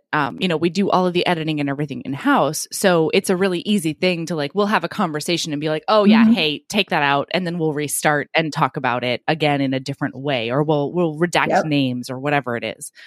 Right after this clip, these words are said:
Speaker 1: So it helps that we also do the production in-house in that
Speaker 2: Yes.
Speaker 1: sense.
Speaker 2: It's a responsibility, isn't it?
Speaker 1: Yeah, absolutely.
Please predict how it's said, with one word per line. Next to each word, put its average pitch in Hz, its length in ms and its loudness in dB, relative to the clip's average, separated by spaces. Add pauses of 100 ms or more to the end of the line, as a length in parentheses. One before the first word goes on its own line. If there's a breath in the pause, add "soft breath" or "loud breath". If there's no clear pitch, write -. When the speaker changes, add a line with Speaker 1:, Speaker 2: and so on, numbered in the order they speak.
(400 soft breath)
Speaker 1:
So 156 440 4 (760 soft breath)
it 233 140 4
helps 254 220 2
that 202 100 2
we 202 100 4
also 185 240 2
do 165 340 2
the 160 120 -2
production 147 720 -2
in-house 131 680 -6 (240)
in 165 140 2
that 170 220 2
Speaker 2:
Yes. - 40 -8
Speaker 1:
sense. - 480 -8 (500)
Speaker 2:
It's 262 160 0
a 330 60 6
responsibility, 285 840 4
isn't 165 200 2
it? 269 160 6 (840 soft breath)
Speaker 1:
Yeah, 226 240 2 (240)
absolutely. 202 580 -4